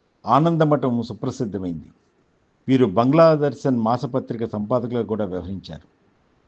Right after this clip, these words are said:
బంకించంద్ర చటర్జీ ఏప్రిల్ ఎనిమిది, పద్దెనిమిది వందల తొంభై నాలుగులో భౌతికంగా లేకున్నా,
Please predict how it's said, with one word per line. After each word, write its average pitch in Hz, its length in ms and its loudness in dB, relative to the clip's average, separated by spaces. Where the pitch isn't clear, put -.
బంకించంద్ర 151 600 2
చటర్జీ 113 640 -2
ఏప్రిల్ 143 340 4
ఎనిమిది, 123 400 2
పద్దెనిమిది 143 340 4
వందల 127 120 4
తొంభై 120 280 2
నాలుగులో 117 520 4
భౌతికంగా 139 580 4
లేకున్నా, 120 580 0